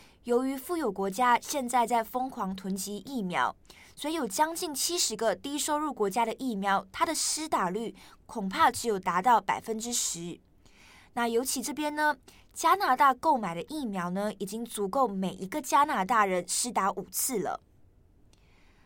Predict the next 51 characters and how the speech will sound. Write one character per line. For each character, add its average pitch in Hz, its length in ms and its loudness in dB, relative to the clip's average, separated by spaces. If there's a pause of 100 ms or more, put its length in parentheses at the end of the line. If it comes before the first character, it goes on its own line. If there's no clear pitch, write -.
(140)
那 240 200 0
唐 233 200 -4
德 240 120 -2
在 262 160 6
最 269 280 -2
后 262 240 0
就 240 140 -4
表 175 220 -4
示 240 240 -6
说， 247 360 0 (460)
希 - 160 -4
望 311 160 2
在 302 140 6
四 311 280 -2
月 302 160 -2
七 277 260 -6
号， 269 360 4 (280)
也 196 100 -2
就 208 120 -6
是 311 120 -2
世 339 240 0
界 285 220 -2
卫 285 220 -4
生 277 300 -2
日 277 160 -6
之 277 280 -6
前， 208 400 -2 (320)
可 - 100 -4
以 381 80 2
看 370 220 -4
到 320 180 6
每 202 220 -6
个 294 160 -4
国 240 160 2
家 240 260 4
都 247 140 -4
有 220 140 2
疫 262 200 -8
苗 190 240 -2
可 - 220 -6
以 202 80 -4
施 214 300 -2
打 233 220 2
了， 151 240 -6 (540)
因 247 80 -6
为 247 80 -4
这 254 160 -4
就 254 120 -6
代 240 180 2
表 208 160 0
说 233 400 0